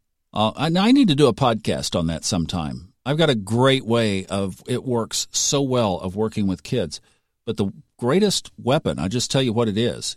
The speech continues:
is for a child who knows your word is your word, that it is one hundred percent predictable, <laughs> then that is golden as far as discipline that works, that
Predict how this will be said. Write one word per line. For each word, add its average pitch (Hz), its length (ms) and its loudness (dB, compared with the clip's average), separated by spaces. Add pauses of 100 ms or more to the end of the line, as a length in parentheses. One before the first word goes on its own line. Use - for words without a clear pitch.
is 98 400 0
for - 180 -4
a 82 60 -4
child 110 500 -2 (100)
who 117 100 4
knows 127 580 2
your 120 280 2
word 113 480 0
is 113 320 0
your 110 200 2
word, 113 480 -2 (420)
that 98 140 0
it 95 100 2
is 90 180 0
one 110 240 4
hundred 117 260 2
percent 117 460 0 (100)
predictable, 127 580 0 (400)
<laughs> - 760 -2
then 123 360 4 (360)
that 131 180 0
is 104 140 2
golden 98 720 2 (140)
as 95 220 -2
far 95 280 2
as 90 400 0 (360)
discipline 117 640 2
that 98 240 2
works, 143 640 0
that 113 220 0